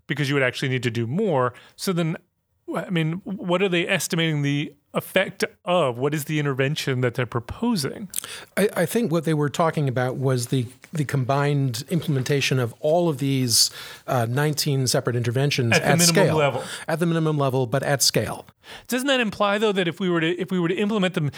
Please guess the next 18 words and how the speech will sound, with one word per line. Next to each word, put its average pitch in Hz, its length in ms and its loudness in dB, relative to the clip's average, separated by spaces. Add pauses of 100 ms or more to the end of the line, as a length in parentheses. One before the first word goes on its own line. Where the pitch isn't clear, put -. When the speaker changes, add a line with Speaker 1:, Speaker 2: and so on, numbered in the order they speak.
(320)
Speaker 1:
at, 160 200 0 (100)
at 175 100 0
a 143 60 0
minimum 156 460 0
scale, 139 440 0
we 143 140 -4
would 135 180 -2
get 131 380 -2 (160)
this, - 460 2 (200)
what 143 280 -6
they, 156 260 0 (220)
what 131 160 0
I 156 100 2
would 151 220 -4 (120)
term 147 300 0
as 131 100 -2
a 127 60 2
large 127 640 -2